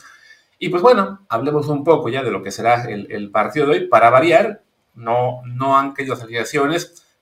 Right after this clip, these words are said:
y como decía Martín ayer, ¿no? Los sinceros no tienen todavía ahí ningún contacto, eh, fuerte con, con Jimmy Lozano o sus auxiliares,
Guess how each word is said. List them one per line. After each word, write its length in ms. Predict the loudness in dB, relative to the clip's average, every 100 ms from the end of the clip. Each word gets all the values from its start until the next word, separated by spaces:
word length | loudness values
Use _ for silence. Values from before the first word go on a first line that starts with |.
| -20
y 100 | -20
como 240 | -20 -20
decía 180 | -10 -6
Martín 280 | -6 -8 -4
ayer, 200 | -2 -2
¿no? 280 | -2 -4 -8
Los 220 | -10 -10
sinceros 420 | -12 -8 -6 -6
no 160 | -8 -8
tienen 240 | -8 -8
todavía 540 | -4 -2 -2 -2 -4 -6 _ _ _
ahí 300 | -8 -6 -6
ningún 360 | -8 -6 -6 -6
contacto, 840 | -4 -2 -2 -2 -4 -2 -4 -8 _ _ -14
eh, 220 | -14 -12
fuerte 400 | -2 -2 -2 -6
con, 260 | -10 -12 -14 _ _ -6
con 200 | -4 -2
Jimmy 180 | -4 -4
Lozano 500 | -2 -2 -2 -4 -10
o 60 |
sus 100 | -12
auxiliares, 720 | -14 -6 2 2 2 -4 -14